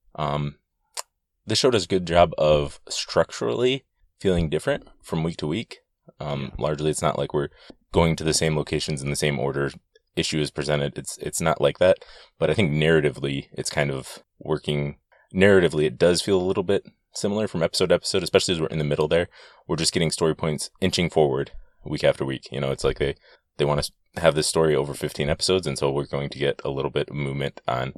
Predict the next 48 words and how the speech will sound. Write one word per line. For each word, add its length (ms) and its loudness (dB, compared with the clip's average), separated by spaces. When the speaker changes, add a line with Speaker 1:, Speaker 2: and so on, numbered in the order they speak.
Speaker 1:
all 120 0
these 140 -2
different 240 -8
stories 440 -6
here 200 -8
and 120 -8
there. 220 -10
Uh, 240 -4
and 100 -6
so 100 2
that's 200 4
why 260 2
that 180 2
does 200 4
this 140 -6
one 280 -2
again. 320 -4
So 360 -8
again, 220 4
I'm, 140 2
I'm 160 2
always 280 4
saying 300 -2
I'll 160 0
see 160 -6
the 120 -2
whole 100 -12
full 200 -4
season, 360 -4
and 120 -2
then 120 2
I'll 80 4
be 120 -4
able 180 -2
to 220 -2
give 120 4
a 60 4
better 240 4
<laughs> 80 -8
Speaker 2:
Yeah. 180 -6
Speaker 1:
idea 320 -2
of 300 -2
how 120 6
I 60 -2
feel 280 -8
about 240 -4
it. 120 -12
But 160 -6